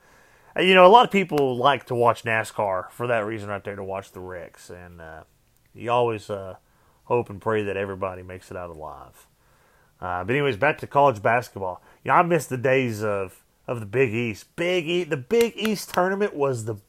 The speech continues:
best. That was the best tournament to watch.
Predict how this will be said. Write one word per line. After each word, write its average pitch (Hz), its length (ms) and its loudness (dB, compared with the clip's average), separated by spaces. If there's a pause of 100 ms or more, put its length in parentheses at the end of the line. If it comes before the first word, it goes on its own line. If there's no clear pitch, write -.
(140)
best. - 520 2 (380)
That 196 300 2
was 160 180 0
the 127 100 -2
best 180 640 2
tournament 185 380 2
to 165 100 -4
watch. 160 360 0